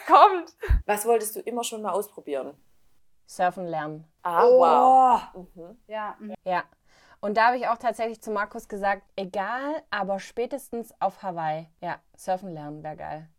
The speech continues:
Speaker 2: Und das würde ich dann auch machen, wenn ich keine Angst hätte. <laughs>
Speaker 1: Ja, das, dann passt zusammen, okay. Und wie könnte das nächstes Jahr schon, wie könnte das nächstes Jahr probieren ohne Hawaii?
Speaker 3: Oh, München! So, Ei-,
Speaker 2: Ich wollte grad sagen,
Speaker 3: wie heißt
Speaker 2: da
Speaker 3: der
Speaker 2: gibt's
Speaker 3: Bach?
Speaker 2: doch so einen Fluss, gell?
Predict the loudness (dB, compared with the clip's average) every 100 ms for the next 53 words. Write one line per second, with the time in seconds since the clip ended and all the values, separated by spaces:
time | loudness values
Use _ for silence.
0 | _ _ _ -6 -6 -4 -4 -4 -2 -2
1 | -4 -4 -4 -4 -4 -4 -4 -8 -10 -10
2 | -12 -10 -8 0 4 4 4 2 4 4
3 | 4 2 0 0 0 4 4 4 0 -2
4 | 2 2 2 -2 -2 -2 -2 -2 -4 -4
5 | -4 -14 -12 -2 0 0 0 0 0 -4
6 | -4 -6 -6 -6 -8 -2 0 0 -4 -10
7 | -12 -10 -10 -8 -8 -8 -10 -10 -10 -10
8 | -6 -2 -2 -2 -6 -4 -4 -6 -8 -8
9 | -8 -6 -4 -6 -10 4 8 8 8 0
10 | -2 -2 -2 -2 -6 -18 _ _ _ _
11 | _ _ _ _ 0 4 4 2 0 -2
12 | 2 4 4 4 4 4 4 2 0 0
13 | -6 -6 -2 -2 -2 -2 2